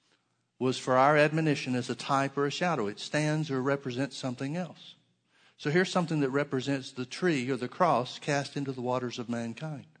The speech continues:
"So he showed him a tree, the Lord showed him a tree, and when he had cast it into the waters, the waters were made sweet. There he made them, for them a statute and an ordinance, and he proved them.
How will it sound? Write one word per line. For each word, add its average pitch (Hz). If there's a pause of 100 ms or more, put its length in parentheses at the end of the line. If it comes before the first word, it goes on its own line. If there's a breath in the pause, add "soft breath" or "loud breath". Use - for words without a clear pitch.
(1040 soft breath)
"So -
he 156
showed 202
him 220
a -
tree, 151
the 143
Lord 165
showed 180
him 190
a 202
tree, 135
and 131
when 147
he 143
had 131
cast 175
it 165
into 180
the 180
waters, 139
the 139
waters 139
were 151
made 135
sweet. 175 (1160)
There 165
he 185
made 180
them, 175
for 170
them 165
a 156
statute 180
and 170
an 170
ordinance, 147
and 147
he 143
proved 175
them. 107